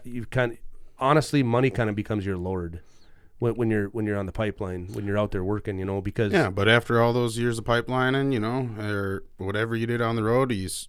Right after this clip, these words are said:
Speaker 2: I mean, did you save more, or did you
Speaker 1: Uh,
Speaker 2: spend
Speaker 1: I
Speaker 2: more?
Speaker 1: didn't, I, I, I didn't save a whole lot.
Speaker 2: Maybe you're able to, yeah, just live more in
Speaker 1: You
Speaker 2: those
Speaker 1: c-,
Speaker 2: few
Speaker 1: so,
Speaker 2: years,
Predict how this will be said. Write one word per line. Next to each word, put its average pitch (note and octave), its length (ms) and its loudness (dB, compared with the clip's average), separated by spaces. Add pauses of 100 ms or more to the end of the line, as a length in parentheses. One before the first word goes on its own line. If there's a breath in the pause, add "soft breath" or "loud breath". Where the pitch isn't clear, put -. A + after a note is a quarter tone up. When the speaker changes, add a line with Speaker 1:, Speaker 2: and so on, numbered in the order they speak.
(180)
Speaker 2:
I F#2 60 -4
mean, F2+ 300 -4
did F2+ 100 -10
you E2+ 80 -8
save B2 260 0
more, D3+ 460 2
or G2+ 80 -4
did G2+ 120 -2
you F#2+ 80 -2
Speaker 1:
Uh, - 20 0
Speaker 2:
spend D#3+ 160 8 (100)
Speaker 1:
I D3+ 100 8
Speaker 2:
more? - 220 6
Speaker 1:
didn't, C#3 240 2
I, C3 60 0
I, D3 80 0 (180)
I B2+ 60 0 (240)
didn't C3+ 220 4
save A#2+ 300 0
a A#2 80 0
whole G#2+ 220 2
lot. G2+ 200 4
Speaker 2:
Maybe D#3+ 120 6
you're D3+ 200 8
able C#3+ 240 6
to, C#3+ 340 4 (100)
yeah, A#2 200 -2
just F#2+ 260 -6
live A2+ 160 2
more A#2 260 0
in A2+ 80 0
Speaker 1:
You A2+ 120 4
Speaker 2:
those G#2+ 120 -2
Speaker 1:
c-, - 60 -12
Speaker 2:
few A#2+ 240 4
Speaker 1:
so, A#2+ 140 8
Speaker 2:
years, D3 460 6